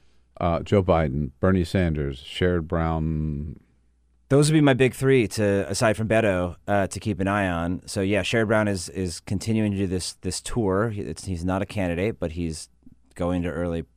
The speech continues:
Speaker 2: states. And
Speaker 1: Dignity of Work tour.
Speaker 2: Dignity of Work tour, yeah. And I, I think he's got a, a message. Uh, the question is whether he's willing to,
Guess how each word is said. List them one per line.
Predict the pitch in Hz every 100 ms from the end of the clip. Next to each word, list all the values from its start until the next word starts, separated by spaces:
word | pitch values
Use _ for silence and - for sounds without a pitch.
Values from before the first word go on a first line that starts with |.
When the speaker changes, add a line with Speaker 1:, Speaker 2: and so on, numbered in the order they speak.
| _
Speaker 2:
states. | - - 80 85 -
And | 98
Speaker 1:
Dignity | 120 110 101 117
of | 101 90
Work | 104 -
tour. | - 98 120 156
Speaker 2:
Dignity | 151 110
of | 98
Work | 107
tour, | - 104 98
yeah. | 110 120 85
And | 98 107
I, | 104 73
I | 101
think | 95 101
he's | 107 101
got | 113 101
a, | 98 92
a | 90
message. | 98 113 - 180 185 170 -
Uh, | 92 85
the | 78
question | - 98 95
is | 90
whether | 92 87
he's | 90 85 87 - -
willing | 80 98 90 85 85
to, | 82